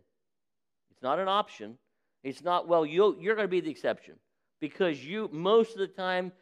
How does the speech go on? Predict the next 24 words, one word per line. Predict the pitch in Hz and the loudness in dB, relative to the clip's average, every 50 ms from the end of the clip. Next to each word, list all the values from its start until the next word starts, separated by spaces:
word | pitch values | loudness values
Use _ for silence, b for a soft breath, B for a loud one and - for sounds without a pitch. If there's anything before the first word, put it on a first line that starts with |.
| b b b b _ | b b b b _
you're | 127 156 190 190 | -2 2 4 4
a | 170 127 | 2 2
pretty | - - 208 208 190 180 | 0 -2 0 0 0 0
good | 170 160 190 175 - | 0 -2 -2 -2 -2
Christian. | - - 190 180 170 - 190 175 | -6 -4 -4 -4 -4 -6 -10 -10
It's | 170 151 - | -10 -12 -12
just | _ 170 196 196 190 - | _ -2 -2 -2 -2 -4
these | 170 165 156 - | -6 -6 -6 -6
few | - - 151 139 | -8 -6 -6 -6
things | - - 127 113 104 101 _ | -4 -6 -6 -6 -6 -10 _
here." | 98 104 110 _ _ _ _ _ _ _ _ _ _ _ _ _ _ _ _ _ _ _ _ _ _ _ | -20 -20 -20 _ _ _ _ _ _ _ _ _ _ _ _ _ _ _ _ _ _ _ _ _ _ _
That's | - 107 - _ | -16 -16 -14 _
not | 117 117 117 123 | -8 -8 -6 -6
how | 139 147 | -8 -6
God | 143 160 165 170 165 | -2 -2 -2 -2 -2
works. | 208 233 190 - - _ _ _ _ _ _ _ _ _ _ _ _ _ _ _ _ _ _ _ _ _ _ - | -4 -4 -4 -6 -10 _ _ _ _ _ _ _ _ _ _ _ _ _ _ _ _ _ _ _ _ _ _ -6
God | 120 123 113 | -6 -6 -6
says | - - 143 135 - | -4 -6 -6 -6 -6
he | 156 143 120 | -6 -6 -2
has | 120 143 156 156 - | 0 0 -2 -2 -4
to | - 143 | -10 -10
judge | 131 123 123 113 113 113 - - _ - | -6 -2 -2 -2 -2 -2 -6 -18 _ 0
every | 135 151 156 147 127 131 127 127 127 131 127 _ _ _ - | 0 0 0 0 -4 -8 -8 -8 -8 -10 -12 _ _ _ -10
sin. | - 123 95 85 | -8 -8 -8 -8